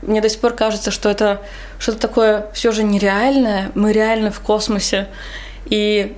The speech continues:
любой документ про какую-то новую космическую программу или новый контракт, который получила латвийская или не латвийская организация, это вот моё обычное чувство: «Вау,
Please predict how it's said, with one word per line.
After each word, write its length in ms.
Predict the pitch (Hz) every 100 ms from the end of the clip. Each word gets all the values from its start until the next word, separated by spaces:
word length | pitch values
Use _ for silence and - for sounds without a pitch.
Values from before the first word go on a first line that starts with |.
| -
любой 580 | 214 214 208 214 233 220
документ 640 | 185 220 214 240 302 - - 233
про 100 | 220
какую-то 280 | 214 240 220
новую 260 | 220 226
космическую 480 | 220 214 233 - 214
программу 640 | 233 208 202 208 202 196
или 500 | 190 196 208 202 202 202
новый 240 | 214 220
контракт, 480 | 220 220 - 202 208
который 280 | - 202 202
получила 380 | 202 202 208
латвийская 540 | 208 214 214 220 - 196
или 80 | 190
не 80 |
латвийская 400 | 196 196 240 -
организация, 760 | 202 202 196 208 247 - 214 196 - - - - - - -
это 160 | - 214
вот 140 | 214
моё 360 | 220 214 208 208
обычное 400 | - 214 233 226
чувство: 460 | 202 247 240 - 202
«Вау, 580 | 185 190 190 190 185